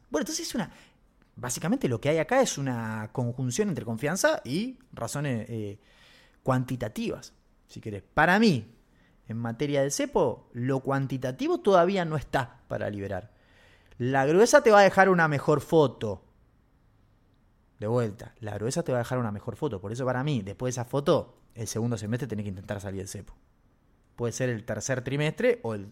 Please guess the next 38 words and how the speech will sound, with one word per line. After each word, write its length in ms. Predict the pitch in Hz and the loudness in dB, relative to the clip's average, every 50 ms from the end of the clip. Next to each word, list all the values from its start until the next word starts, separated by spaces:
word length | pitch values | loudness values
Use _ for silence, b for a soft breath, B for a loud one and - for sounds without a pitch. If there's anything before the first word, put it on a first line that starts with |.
| _ - | _ -4
cuarto 320 | - 131 127 127 113 110 | 0 0 0 0 -2 -4
trimestre. 480 | 98 113 123 131 113 - - - - - _ _ _ _ B B B B B B B B B B B | -6 -4 -2 -2 -4 -4 -8 -14 -18 -18 _ _ _ _ B B B B B B B B B B B
El 40 | - | -14
escenario 380 | 117 - 113 120 143 147 151 151 | -10 -6 -4 -4 -2 0 2 2
base 180 | 165 156 165 | 2 2 2
para 160 | 143 147 147 | 0 2 2
mí 160 | 143 165 202 226 | 2 4 4 4
era 140 | 196 127 | 4 2
cuarto 340 | 110 - 143 147 143 - 131 | 0 2 2 2 2 2 -2
trimestre. 380 | 113 - 156 175 170 127 120 110 | -4 -2 0 0 0 0 -2 -4
Yo 120 | - 151 | -2 0
los 120 | 160 185 180 | 0 2 4
veo 100 | 180 170 | 2 2
más 180 | 160 160 - | 2 0 -2
apurados, 640 | 151 123 127 131 143 139 135 127 123 147 180 - - _ _ _ b b b b b b b b b | -2 -2 0 4 4 6 6 6 4 2 0 -2 -10 _ _ _ b b b b b b b b b
con 140 | - 107 101 | -12 -10 -8
más 100 | 107 117 | -8 -4
confianza. 840 | - 139 135 135 - 180 160 135 123 120 - 135 139 160 - _ b b b b b b _ _ | -4 -4 -2 2 2 4 4 4 2 0 -2 -4 -4 -4 -8 _ b b b b b b _ _
Por 160 | - 120 113 | -12 -8 -4
ahí 100 | 120 135 | -2 -2
el 60 | 127 104 | -2 -2
tercer 280 | 110 104 - 123 117 | -6 -6 -4 -4 -4
trimestre 360 | 110 110 107 117 123 120 113 | -4 -4 -4 -4 -4 -6 -8
se 80 | - - | -8 -6
animan. 340 | 107 131 143 123 107 95 - | -4 -2 0 0 -2 -2 -4
Algunos 240 | 113 143 190 190 175 | -4 -4 -2 -2 -2
dicen 200 | 175 165 165 143 | -2 -2 -2 -2
en 100 | 131 127 | -2 -2
la 100 | 123 123 | 0 0
gruesa 280 | 143 170 175 - 143 | 2 2 2 2 4
lo 100 | 156 214 | 6 6
hacen. 300 | 233 147 - 123 101 110 | 6 4 2 -4 -10 -10
No 80 | 143 190 | -10 -10
lo 80 | 233 | -10
sé, 360 | 202 - 262 302 294 233 165 127 - | -12 -12 -12 -10 -10 -8 -8 -8 -8
no 80 | 147 | -8
lo 80 | 180 190 | -10 -10
sé. 360 | 160 - - 269 92 - - | -10 -8 -8 -8 -8 -10 -12